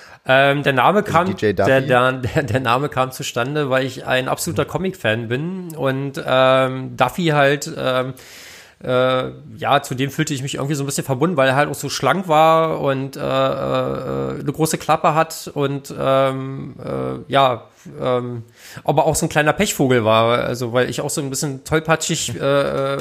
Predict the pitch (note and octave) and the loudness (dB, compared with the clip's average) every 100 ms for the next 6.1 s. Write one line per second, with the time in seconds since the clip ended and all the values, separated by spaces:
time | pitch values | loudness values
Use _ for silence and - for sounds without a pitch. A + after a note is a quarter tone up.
0 | C#3 C3 C#3+ D#3+ C#3 C3 - D3+ D#3 C#3 | -4 -4 -2 2 2 2 0 2 4 2
1 | C#3+ C#3+ C#3+ D3+ D3+ D3+ - - - - | 2 -2 -6 -2 -2 -4 -10 -20 -18 -18
2 | - - C3 C3 B2+ - B2 B2 B2 B2 | -10 0 2 2 -2 -4 -2 0 0 -2
3 | B2 - - - - C3+ B2+ B2+ B2+ C3+ | -8 -16 -20 -20 0 4 4 2 -2 -4
4 | A2 - - _ - - C#3+ D3 E3+ C#3+ | -4 -12 -20 _ -18 -2 0 0 -2 -2
5 | D3+ - C#3 C#3+ G#3 F#3+ F3 - C#3 C#3 | -2 -2 0 0 0 -2 -4 -4 -4 -4
6 | C3+ | -8